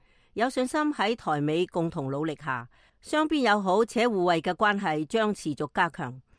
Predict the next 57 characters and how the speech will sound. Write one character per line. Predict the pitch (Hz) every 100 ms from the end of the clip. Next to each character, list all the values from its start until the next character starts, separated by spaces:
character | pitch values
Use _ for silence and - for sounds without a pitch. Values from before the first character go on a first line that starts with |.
| _ -
喺 | 202
蔡 | 220
英 | 208 233
文 | 180 143
發 | 185
表 | 180 170 202
賀 | 170 156
函 | 139 139
之 | 185
前， | 175 160 127 - _ _ -
國 | 220
民 | 165
黨 | 180 214
主 | 220 233
席 | 214
洪 | 160 160
秀 | 147 180
柱 | 170 165 165
發 | 170
表 | 165 156
聲 | - 190
明， | 170 151 143 _ _ _
恭 | 240 226
賀 | 190
川 | 160 208
普 | 190 165
當 | 185 165
選， | - 131 147 - _ _ -
並 | 208
話 | 208 202 196
美 | 202
國 | 220 220 208
選 | - 202
舉 | 220 170 208
係 | 208 180
最 | - 208
佳 | - 233 220
民 | 175 143
主 | - 185
典 | 147 156
範， | 165 131 139 _ _ _
亦 | 226
都 | 269 349
期 | 214 156
待 | 180 175 -
美 | 180 208
台 | 190 151
關 | 247 247
係 | 233 165 165
未 | 170 170
來 | 151 143
能 | 143
夠 | 143 180
更 | 180 165
加 | 202 185
深 | 202 160
化。 | - 135